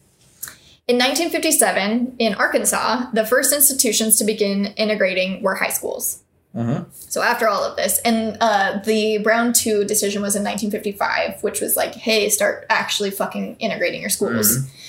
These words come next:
Speaker 1: So in fifty-seven, Arkansas started integrating high schools. There were two pro-segregation groups that formed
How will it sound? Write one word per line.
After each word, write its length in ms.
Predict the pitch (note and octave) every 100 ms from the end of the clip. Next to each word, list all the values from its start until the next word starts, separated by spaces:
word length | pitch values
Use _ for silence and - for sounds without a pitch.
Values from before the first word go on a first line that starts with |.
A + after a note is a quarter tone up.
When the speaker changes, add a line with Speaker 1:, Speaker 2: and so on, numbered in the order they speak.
| - - -
Speaker 1:
So 540 | - A#3+ A3 G#3+ G#3+
in 120 | A3
fifty-seven, 760 | A3 G#3+ G#3 D4 D4 G3 G3 G3
Arkansas 580 | A3+ A3 G#3+ G3+ G3
started 440 | G3 G3+ F#3 F#3 G#3
integrating 400 | F#3+ F3+ G3 A#3+
high 120 | C#4
schools. 500 | - - - - - - - - - _ _ - - - - - - - _
There 160 | A3+ A#3
were 180 | A3+ G#3+
two 400 | - D4+ E4+ F#4 -
pro-segregation 1120 | - A#3+ B3+ D4 D4 C4+ A#3+ A3+ A#3 A#3 G#3
groups 240 | G3+ G3 -
that 280 | G#3 - -
formed 280 | G#3+ G3+